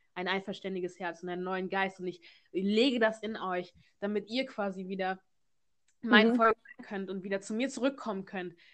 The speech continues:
Speaker 1: Und, ähm, gerade als du davon gesprochen, also vom Herzen, Gott,
Speaker 2: Mhm.
Speaker 1: von Gottes Herzen gesprochen hast und davon, was Gott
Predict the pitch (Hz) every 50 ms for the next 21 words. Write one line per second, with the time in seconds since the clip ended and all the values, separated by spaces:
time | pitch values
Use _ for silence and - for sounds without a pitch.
0 | _ _ _ _ - 196 202 208 190 - 180 185 190 190 196 196 196 170 - -
1 | 196 196 208 226 226 208 202 - 190 190 190 - 208 190 185 - - 214 202 -
2 | - 202 - - 175 170 - _ - 202 175 165 165 185 185 180 - - 175 165
3 | 165 _ _ _ _ _ _ - - 226 - 240 233 220 247 269 285 185 180 202
4 | - _ _ - 247 - 190 190 190 - 196 175 180 - _ - 180 175 - 190
5 | 170 165 165 170 180 175 165 170 170 170 - 180 170 165 165 - - 175 170